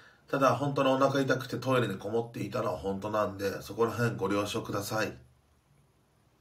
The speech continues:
まあ、僕はね、最近遅刻が多いんですよ。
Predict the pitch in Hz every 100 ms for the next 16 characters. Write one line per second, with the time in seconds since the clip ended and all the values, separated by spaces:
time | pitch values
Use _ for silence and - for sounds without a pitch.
0 | _ _ _ _ _ _ _ - _ -
1 | - - - - - _ 101 117 120 135
2 | 135 131 117 92 - - - - _ _
3 | _ - 127 127 123 127 120 - 135 139
4 | 135 135 139 120 95 - 80 -